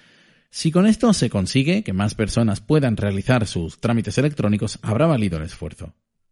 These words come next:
Me parece que es una buena medida que haya una opción adicional a las que ya teníamos y que de manera diferente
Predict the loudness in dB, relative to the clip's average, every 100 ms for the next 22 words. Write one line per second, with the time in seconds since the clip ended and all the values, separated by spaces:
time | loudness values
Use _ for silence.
0 | -2 2 4 4 4 0 2 2 2 2
1 | 2 4 2 0 0 0 0 -2 -2 0
2 | 0 0 0 -2 -4 0 2 2 -2 -8
3 | -10 -4 -2 0 0 -2 -8 -8 -8 -6
4 | -2 -2 -2 -4 -6 0 2 2 2 0
5 | -4 _ _ _ _ 0 0 2 2 2
6 | 0 -2 0 2 4 2 2 0 -2 -2
7 | -2 2 2 2 2 -2 -2 -8